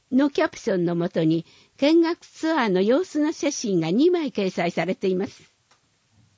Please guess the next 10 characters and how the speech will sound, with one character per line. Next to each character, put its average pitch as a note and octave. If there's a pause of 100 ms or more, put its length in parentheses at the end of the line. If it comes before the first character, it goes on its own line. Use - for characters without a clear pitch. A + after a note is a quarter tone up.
(1800)
レ G#3
ク E4
リ E4
エ E4
ー D#4+
シ -
ョ A#3
ン G#3
活 G3+
動。 D#3+